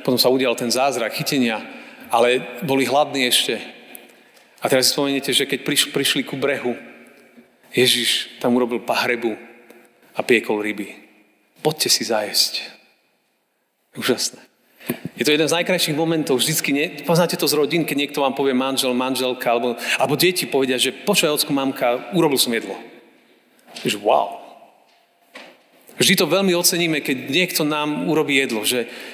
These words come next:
že nás pozve ku stolu. Alebo len tak z lásky ho pripraví pre nás. Ježiš to urobil pre učeníkov.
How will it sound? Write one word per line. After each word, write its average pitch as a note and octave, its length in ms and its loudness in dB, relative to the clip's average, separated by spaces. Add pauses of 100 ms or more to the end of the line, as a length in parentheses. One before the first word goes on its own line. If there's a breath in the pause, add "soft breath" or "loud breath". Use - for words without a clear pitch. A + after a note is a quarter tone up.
že D3 120 2
nás - 360 2
pozve D3+ 320 2
ku C3+ 120 -2
stolu. C3 400 4 (1800)
Alebo D#3 240 6
len F3 80 4
tak E3+ 160 0
z D#3+ 80 2
lásky F3 320 0
ho C3 80 2
pripraví B2+ 480 -2
pre B2+ 160 -2
nás. - 320 0 (4000)
Ježiš D3 400 4
to C3+ 80 6
urobil C3+ 280 2
pre B2+ 160 -2
učeníkov. B2 520 -2